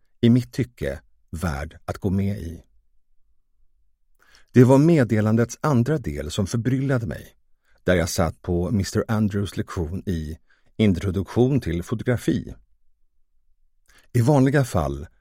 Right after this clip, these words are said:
hade man inte kunnat zooma ut på det viset på en lektion. På Norwood Prep jobbade man efter Harkness-metoden,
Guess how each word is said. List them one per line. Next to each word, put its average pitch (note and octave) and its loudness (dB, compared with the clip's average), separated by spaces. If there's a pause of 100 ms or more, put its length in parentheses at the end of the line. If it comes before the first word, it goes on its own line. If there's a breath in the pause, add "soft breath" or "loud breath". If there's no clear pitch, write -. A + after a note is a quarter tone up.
(160)
hade G2 2
man A#2+ 6
inte A#2+ 0
kunnat G2+ 0
zooma B2 2
ut C3+ -2
på A#2+ -4
det D#2+ -2
viset C#2 -8
på - -10
en D#2 -6
lektion. D#2 -12 (960 loud breath)
På - 2
Norwood F2+ 2
Prep - -4 (300 soft breath)
jobbade F2 2
man F#2+ 0
efter E2+ -4
Harkness-metoden, F#2 -6